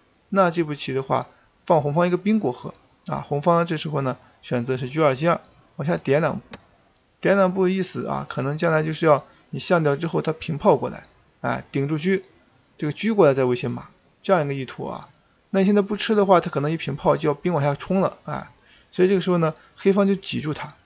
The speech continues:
不给他走到炮三平四啊，往下冲兵的机会。这儿吃着马，所以对方这个车他又巡河又进啊，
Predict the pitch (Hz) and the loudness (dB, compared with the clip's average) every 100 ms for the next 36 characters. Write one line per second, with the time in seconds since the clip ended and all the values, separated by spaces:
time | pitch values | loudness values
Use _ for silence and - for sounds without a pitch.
0 | _ _ 185 139 139 160 131 143 - 147 | _ _ 2 2 2 0 0 -2 -2 -2
1 | 156 135 123 151 127 131 - 151 139 - | -4 -4 -8 -8 -8 -8 -10 -8 -8 -6
2 | 156 160 180 139 170 180 - _ _ _ | -6 -2 -4 -4 -4 -4 -4 _ _ _
3 | _ _ _ - 165 - 160 156 131 - | _ _ _ 6 6 4 -2 -2 -2 -12
4 | _ _ _ _ _ - 202 214 220 226 | _ _ _ _ _ 2 2 4 4 4
5 | 208 190 208 202 208 - - 196 - 196 | 4 2 0 2 0 -2 -4 -2 2 2
6 | 180 170 175 185 214 185 - 156 147 156 | 4 6 6 6 2 0 -2 -4 -4 -6